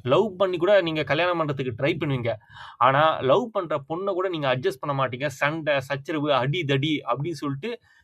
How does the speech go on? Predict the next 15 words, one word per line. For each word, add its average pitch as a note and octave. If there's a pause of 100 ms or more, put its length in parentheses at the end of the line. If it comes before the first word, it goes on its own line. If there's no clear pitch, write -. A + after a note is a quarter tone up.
(140)
ஆ, C3+
நீங்க C3+
ஆதிக்கம் G#3
செலுத்தும் C#3+
மனப்பான்மையில D3
வந்து C#3+
இருப்பீங்க. A2+
அதாவது, E3
வாழ்க்கை F#3+
துணை C#3 (520)
தனக்கு C#3+
முழுவதுமாக G3+
கட்டுப்படணும் D#3+
அப்படின்ற A#2+
எண்ணம் G3+